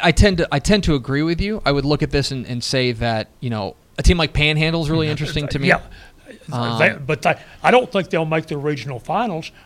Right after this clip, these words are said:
Speaker 2: because they're in the wrong. I think, I think Hawley may can beat them this year.
Speaker 1: Hawley's got some, some playmakers. Hawley's really interesting. Um, I, I throw in Stinnett West Texas. That was a ten win
Speaker 2: I,
Speaker 1: team from a year
Speaker 2: yes.
Speaker 1: ago.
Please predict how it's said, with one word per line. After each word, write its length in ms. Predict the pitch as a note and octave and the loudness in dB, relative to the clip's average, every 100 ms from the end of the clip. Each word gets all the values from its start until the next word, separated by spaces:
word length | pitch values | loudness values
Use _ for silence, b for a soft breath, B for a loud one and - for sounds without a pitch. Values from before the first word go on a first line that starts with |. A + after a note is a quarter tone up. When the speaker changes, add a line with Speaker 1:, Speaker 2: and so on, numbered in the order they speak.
| B | B
Speaker 2:
because 320 | C#3 D3+ C#3+ | -2 -2 0
they're 120 | E3+ | -2
in 80 | D3+ | -2
the 60 | C3+ | -2
wrong. 280 | C#3 C#3 - B B - | -2 -2 -4 B B 0
I 120 | F3 | 2
think, 300 | - F#3 - - | 2 0 0 -2
I 60 | D#3+ | -2
think 220 | B3 F3 | 0 -2
Hawley 360 | - F#3+ F#3+ D#3 | 0 0 2 0
may 160 | C#3+ | -4
can 180 | C#3 B2 | -6 -6
beat 220 | A#2+ C3+ | -6 -6
them 180 | C3+ A#2 | -8 -10
this 200 | A2+ - | -8 -10
year. 100 | - B B - | -10 B B 6
Speaker 1:
Hawley's 300 | F#3 G#3+ F3+ | 8 10 8
got 120 | F3+ | 4
some, 240 | F3+ E3 | 4 0
some 140 | E3+ D3+ | 0 2
playmakers. 460 | F3 D3+ B2+ B2 | 2 0 -6 -6
Hawley's 260 | D#3 D#3 D3+ | -2 -2 -2
really 220 | D3+ C#3+ | -2 -2
interesting. 580 | C#3 C#3+ - C#3+ C#3 - | -4 -6 -4 -4 -4 -8
Um, 500 | B2+ B2 A#2+ A#2 - - B2+ | -6 -4 -4 -6 -10 -12 -14
I, 380 | G#2+ G#2 D3 C#3+ | -12 -6 -4 -2
I 120 | D#3 | -2
throw 180 | D3+ E3 | 0 -2
in 60 | D3 | -4
Stinnett 280 | D3+ D3 C3+ | -4 -2 0
West 180 | C#3 | -2
Texas. 340 | - C3+ D#3+ - | 0 -2 -4 -8
That 80 | B2+ | -10
was 60 | |
a 20 | A2+ | -10
ten 180 | C3+ | -10
win 80 | C3 | 0
Speaker 2:
I, 180 | G3 G3 | 4 4
Speaker 1:
team 80 | A#2+ | 4
from 100 | - | 0
a 20 | |
year 100 | D#3 | 0
Speaker 2:
yes. 120 | C3 | 0
Speaker 1:
ago. 260 | B2 A#2+ | -2 -4